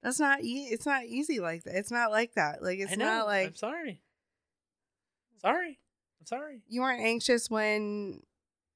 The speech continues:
Speaker 1: um, the Vladimir Putin
Speaker 2: No.
Speaker 1: in-,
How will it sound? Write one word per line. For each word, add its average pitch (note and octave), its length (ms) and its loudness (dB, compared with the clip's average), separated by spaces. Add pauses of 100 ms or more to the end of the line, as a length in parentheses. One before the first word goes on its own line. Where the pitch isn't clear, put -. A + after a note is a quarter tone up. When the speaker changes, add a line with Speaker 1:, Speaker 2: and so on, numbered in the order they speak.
(600)
Speaker 1:
um, F#3 720 -4 (580)
the G3 440 -2 (580)
Vladimir G3+ 540 0
Putin G3+ 760 -2
Speaker 2:
No. G#3 160 -6
Speaker 1:
in-, G3+ 260 -2